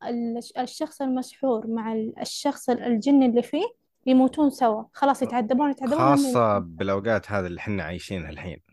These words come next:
Speaker 2: الحين صعب تعرف مين اللي مسوي كذا. يمكن أول أيام البساطة، أيام ال-، البيوت قليلة، كلنا عارفين بعض، يقدروا يطلعون مين. بس الحين لو يصير لك شيء زي كذا، تقريبًا خلاص حتضطر تتعايشين مع ال-، الأمر عمرك كله،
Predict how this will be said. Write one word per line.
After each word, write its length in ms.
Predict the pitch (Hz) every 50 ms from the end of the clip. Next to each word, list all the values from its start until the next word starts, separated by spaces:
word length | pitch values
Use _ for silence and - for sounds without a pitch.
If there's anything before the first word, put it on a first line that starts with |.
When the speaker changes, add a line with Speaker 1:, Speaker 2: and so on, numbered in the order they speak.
| _ _ _ -
Speaker 2:
الحين 260 | - - - 117 107
صعب 340 | - - - 120 87 90 85
تعرف 440 | - - 95 80 85 76 - - - -
مين 340 | 104 101 92 82 76 71 80
اللي 160 | 78 80 82
مسوي 340 | 82 - - 92 85 80 -
كذا. 220 | - 92 82 - - _ _ -
يمكن 320 | 90 110 104 - 101 95
أول 400 | 101 107 127 113 104 107 110 104
أيام 300 | 98 92 95 95 92 95
البساطة، 540 | 90 80 92 87 - 110 101 98 - - 90
أيام 260 | 90 90 90 92 92
ال-، 260 | 87 87 82 80 76 - - - - - - _ _ _ - 82
البيوت 420 | 87 90 107 110 107 - - 107
قليلة، 360 | 104 101 120 120 113 104 101
كلنا 320 | - - 117 117 107 101 85
عارفين 420 | 85 101 92 - - 101 98 95
بعض، 300 | 107 107 117 127 107 101
يقدروا 540 | 110 110 110 90 95 87 85 80 76 73 76 _ _ _ _ _ _ _ _ _ _ _ _ _
يطلعون 480 | - 92 - 95 98 98 90 92 107 101
مين. 180 | 98 92 87 82
بس 220 | 85 82 - -
الحين 280 | 92 85 120 123 113 98
لو 180 | 95 95 92
يصير 260 | 92 - - 113 107
لك 120 | 98 98 -
شيء 160 | - 110 101
زي 140 | 85 90 87
كذا، 680 | - - 123 139 170 160 123 117 110 104 - - 107 107 -
تقريبًا 340 | - - 160 165 147 131
خلاص 420 | 127 - 139 131 98 - - - - -
حتضطر 500 | - - 95 95 98 - - 120 117 107
تتعايشين 460 | 95 - - 107 113 110 98 117 110
مع 200 | 104 98 95 95
ال-، 260 | 95 98 95 90 82
الأمر 360 | 82 87 92 113 120 127 117
عمرك 260 | 107 117 123 120 107
كله، 320 | - - 123 104 85 76